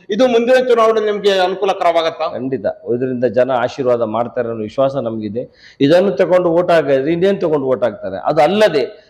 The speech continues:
Speaker 2: ಸಿದ್ದರಾಮಯ್ಯ ನಿನ್ನೆ ಬಜೆಟ್ ನೋಡಿದಿರಿ, ಎಲ್ಲ ಜನಪರವಾದ ಒಳ್ಳೆ ಕಾರ್ಯಕ್ರಮವನ್ನು ಇಟ್ಟಿದ್ದಾರೆ. ಮನುಷ್ಯ ಜನರಿಗೆ ಏನು ಬೇಕು ಅದನ್ನು ಬೇಕು ಬೇಡ ಅನ್ನೋ ಯಾ-, ಯೋಚನೆ ಮಾಡಿ, ಯೋಜನೆ ಮಾಡಿ ಇಟ್ಟಿದ್ದಾರೆ. ಉಡುಪಿ ಮಂಗಳೂರಲ್ಲಿಯೂ ಐ ಟಿ ಪಾರ್ಕ್ ಇದ್ದು ಒಂದು ಸೆಕ್ಟರ್ ಅನ್ನು ಓಪನ್ ಮಾಡ್ಬೇಕನ್ನೋ ಒಳ್ಳೆ ಯೋಜನೆಯನ್ನು ಯೋಚನೆ ಮಾಡಿದ್ದಾರೆ. ಅದೇ ನಮ್ಮಲ್ಲಿಯ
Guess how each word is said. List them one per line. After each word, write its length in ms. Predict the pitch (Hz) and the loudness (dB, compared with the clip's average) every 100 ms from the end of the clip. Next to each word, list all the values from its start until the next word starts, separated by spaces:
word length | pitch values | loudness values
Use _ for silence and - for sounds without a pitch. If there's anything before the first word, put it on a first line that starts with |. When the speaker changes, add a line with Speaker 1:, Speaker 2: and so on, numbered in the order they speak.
| _ | _
Speaker 2:
ಸಿದ್ದರಾಮಯ್ಯ 540 | 156 175 170 165 156 | -2 2 4 4 2
ನಿನ್ನೆ 200 | 156 165 | 0 0
ಬಜೆಟ್ 340 | 143 147 185 165 | 2 2 2 0
ನೋಡಿದಿರಿ, 420 | 165 135 110 104 | 0 0 -4 -8
ಎಲ್ಲ 300 | - 165 175 | -6 -2 0
ಜನಪರವಾದ 680 | 131 147 170 160 143 139 131 | 2 0 2 2 4 2 0
ಒಳ್ಳೆ 320 | 131 151 160 | 0 0 0
ಕಾರ್ಯಕ್ರಮವನ್ನು 680 | 143 143 143 139 127 123 | 2 0 0 -4 -4 -4
ಇಟ್ಟಿದ್ದಾರೆ. 400 | 120 113 110 110 | -6 -6 -4 -4
ಮನುಷ್ಯ 400 | 123 127 139 - | -4 -4 -6 -8
ಜನರಿಗೆ 440 | 123 131 143 135 135 | -2 0 0 -4 0
ಏನು 240 | 156 208 | 2 2
ಬೇಕು 460 | 147 185 - 139 - | 2 2 2 -4 -6
ಅದನ್ನು 340 | - 139 135 127 | -2 -2 -2 -2
ಬೇಕು 320 | 143 151 143 | 0 0 -2
ಬೇಡ 200 | 135 131 | -2 0
ಅನ್ನೋ 180 | 127 123 | 0 -2
ಯಾ-, 440 | - 117 123 127 | -4 0 0 2
ಯೋಚನೆ 300 | 147 156 143 | 0 0 -2
ಮಾಡಿ, 300 | 127 120 123 | 0 -2 0
ಯೋಜನೆ 300 | 131 135 135 | -2 0 -2
ಮಾಡಿ 260 | 123 120 123 | 0 -2 -2
ಇಟ್ಟಿದ್ದಾರೆ. 720 | 123 120 110 120 - _ _ - | -4 0 0 -2 -8 _ _ 0
ಉಡುಪಿ 280 | 160 170 196 | 0 2 2
ಮಂಗಳೂರಲ್ಲಿಯೂ 640 | 175 165 165 156 147 151 | 2 0 2 2 2 2
ಐ 140 | 139 | 2
ಟಿ 100 | 156 | 2
ಪಾರ್ಕ್ 340 | 185 156 143 147 | 0 0 0 -2
ಇದ್ದು 160 | 131 | -6
ಒಂದು 180 | 135 135 | -6 -6
ಸೆಕ್ಟರ್ 360 | 127 139 170 147 | -6 -2 0 0
ಅನ್ನು 180 | 139 131 | 0 -4
ಓಪನ್ 280 | 139 147 | -2 -2
ಮಾಡ್ಬೇಕನ್ನೋ 520 | 135 131 123 123 127 127 | -2 -2 -2 -4 -2 0
ಒಳ್ಳೆ 340 | 135 175 170 | 2 2 4
ಯೋಜನೆಯನ್ನು 600 | 151 139 135 127 123 123 | 2 0 -4 -4 -6 -6
ಯೋಚನೆ 300 | 127 127 127 | -6 -6 -8
ಮಾಡಿದ್ದಾರೆ. 420 | 117 113 110 113 | -6 -6 -4 -4
ಅದೇ 320 | 127 - 131 | -4 -4 -2
ನಮ್ಮಲ್ಲಿಯ 480 | 139 139 139 135 135 | 0 0 0 0 2